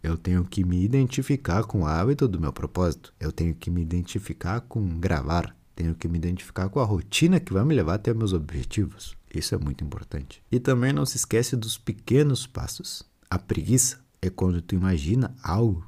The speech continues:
que exige muito esforço. É melhor, então, imaginar coisas fáceis que te levam até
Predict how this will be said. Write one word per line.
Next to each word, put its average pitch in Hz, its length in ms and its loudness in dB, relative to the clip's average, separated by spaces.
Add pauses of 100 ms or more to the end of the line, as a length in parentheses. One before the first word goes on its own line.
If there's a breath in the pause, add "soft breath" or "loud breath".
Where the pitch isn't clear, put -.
que 101 80 -2
exige 110 400 4
muito 135 600 8
esforço. - 500 -8 (240)
É 151 100 0
melhor, 120 300 4
então, 120 320 0 (240)
imaginar 101 540 0
coisas 123 520 2
fáceis - 680 0 (100)
que 139 100 2
te - 140 -2
levam 156 540 8
até 123 400 0